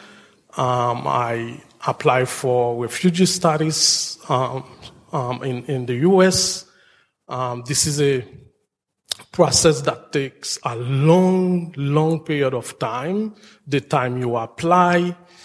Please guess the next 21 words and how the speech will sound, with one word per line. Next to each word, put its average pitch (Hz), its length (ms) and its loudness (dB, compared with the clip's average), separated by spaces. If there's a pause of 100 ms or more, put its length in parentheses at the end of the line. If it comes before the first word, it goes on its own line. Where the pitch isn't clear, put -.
(320)
and 131 180 -8
then 123 160 -8
to - 120 -10
the 120 160 -4
time 156 540 2
you 143 240 0
get 143 320 0
to 139 80 -4
see 127 380 0
a 120 40 -4
judge, 190 640 2
and 135 180 -2
then 135 180 -2
it - 260 -8
takes 135 420 -4
five 156 500 0
years, 160 160 0
some 131 300 0
people 135 340 -8
ten 156 420 0
years. - 600 -8